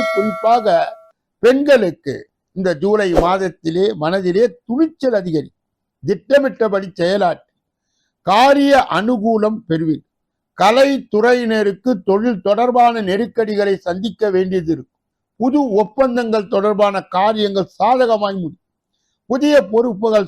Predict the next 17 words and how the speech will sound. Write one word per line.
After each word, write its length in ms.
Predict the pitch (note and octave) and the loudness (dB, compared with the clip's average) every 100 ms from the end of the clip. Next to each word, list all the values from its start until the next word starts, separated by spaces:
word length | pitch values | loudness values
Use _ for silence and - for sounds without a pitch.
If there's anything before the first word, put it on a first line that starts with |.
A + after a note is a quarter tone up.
| - | -4
சுமையாக 580 | - A#3 D4 C#4 C4 A#3+ | -4 0 4 6 6 4
வரும், 280 | G3 F3 - _ _ _ _ _ | 0 -2 -6 _ _ _ _ _
நிதானம் 580 | D#3+ G#3 C4+ C#4 B3+ G#3+ - | -4 2 4 4 2 -2 -4
தேவை. 320 | F#3 F#3+ E3 _ _ _ _ | -4 -2 -6 _ _ _ _
அரசியல் 640 | D3+ G#3+ C4+ A3 C4 A#3 E3+ | 2 4 4 2 4 2 2
துறையினருக்கு 720 | G#3 A3+ A3 G#3 G3+ F3+ B3+ | 0 0 0 -2 -2 -2 0
அடுத்தவருடன் 680 | G#3 G3+ G3 A#3 G#3+ A3 B3 | 0 0 0 2 2 0 -2
வாக்குவாதத்தை 840 | F#3+ G#3+ G3 C4 A#3 G#3+ G3+ - A3 | 0 0 0 2 2 2 0 -2 -4
தவிர்ப்பது 520 | - F#3 G#3+ - F#3+ A3 | -2 -4 -4 -4 -4 -2
நல்லது, 400 | F3 G#3 G#3+ B2+ - _ _ _ _ D3 | -2 0 -2 -4 -18 _ _ _ _ -4
நன்மையை 480 | G3 A#3 B3+ A3 E3+ | -2 2 0 0 -4
தரும். 320 | D#3+ C3 - _ _ _ _ | -4 -6 -8 _ _ _ _
நீண்ட 420 | F3 B3+ D4 C#4+ B3+ | -2 0 2 4 4
தூர 280 | A3 A#3 A3+ A3 F#3 - _ - | 2 0 2 2 2 -4 _ -8
தகவல்கள் 560 | F3 G3 A#3+ G#3 A3 | -6 -2 0 0 -2
நல்லவையாய் 680 | F#3+ F3+ G#3 G#3 G#3 A3 B3 | -2 -2 0 0 4 4 4
இருக்கும், 480 | F3+ F#3 G#3 - F3+ | 2 0 -2 -6 -10